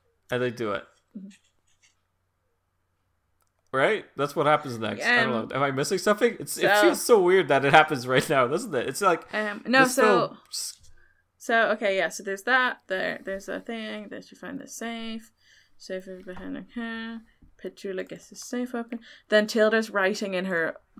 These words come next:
Speaker 2: diary, it seems, and it says, "Daphne will get her." She's saying it out loud. She's like, "Daphne will get her. Daphne always gets her." And then her, Tilda and Petula both leave, and they try and flag down a lift. Um, and then Petula gets fucking hit by a car.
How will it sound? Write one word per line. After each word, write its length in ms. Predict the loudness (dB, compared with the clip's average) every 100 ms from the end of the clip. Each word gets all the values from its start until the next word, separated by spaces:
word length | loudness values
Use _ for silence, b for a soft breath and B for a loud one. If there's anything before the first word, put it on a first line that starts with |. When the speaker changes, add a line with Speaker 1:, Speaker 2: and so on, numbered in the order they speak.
| _
Speaker 2:
diary, 520 | 0 2 0 -4 -10
it 140 | -12 -12
seems, 400 | -10 -8 -8 -10
and 120 | -12
it 140 | -10
says, 300 | -8 -8 -6
"Daphne 400 | -2 -2 -4 -8
will 160 | -8 -4
get 200 | -4 -4
her." 120 | -10
She's 220 | -10 -8
saying 260 | -2 0 0
it 80 | -4
out 140 | -2
loud. 220 | -6 -6
She's 160 | -10 -10
like, 120 | -4
"Daphne 340 | -2 -2 -2 -6
will 140 | -4
get 200 | -4 -6
her. 140 | -8 -14 b b _
Daphne 400 | -4 -4 -4 -8
always 320 | -4 -4 -4
gets 280 | -10 -14 -14
her." 160 | -14 -16 b b b b -10
And 180 | -4 0
then 540 | 2 2 -2 -6 -14 _ -16 -4
her, 420 | 0 2 0 -4 -8
Tilda 320 | -2 0 0
and 180 | -4 -8
Petula 440 | -12 -12 -8 -8
both 240 | -6 -10 -10
leave, 340 | -10 -8 -8
and 80 | -8
they 80 | -8
try 180 | -6 -8
and 100 | -6
flag 200 | -8 -8
down 180 | -8 -8
a 40 |
lift. 580 | -4 -4 -4 -14 -20 -20 b b b b b -6
Um, 400 | -2 0 -2 -4
and 140 | -4 -4
then 100 | -4
Petula 360 | -6 -2 -4
gets 180 | -4 -6
fucking 280 | -8 -6 -6
hit 280 | -4 -4 0
by 160 | 0
a 120 | 0
car. 560 | -4 -2 0 0 -4